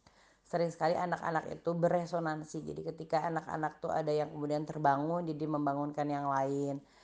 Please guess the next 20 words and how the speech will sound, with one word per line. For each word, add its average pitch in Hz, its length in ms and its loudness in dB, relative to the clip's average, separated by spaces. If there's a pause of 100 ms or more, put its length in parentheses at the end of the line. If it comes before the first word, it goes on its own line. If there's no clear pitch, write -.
(380)
Itu - 160 -16
terus 147 240 -4
tiba-tiba 143 400 0
jadi 151 160 0
susah 147 320 -2
tidur 151 260 0
lagi, 147 380 0
tapi 151 240 0
ya 151 80 -6
sudah, 156 240 2
itu 160 320 -6
memang 156 340 2
drama-drama, 151 680 4
bagian 147 340 2
dari 151 400 2
drama-drama 147 680 0
pengasuhan, 143 800 -2
ya. 160 240 8 (880)
Tapi 147 260 -4
intinya 156 540 -4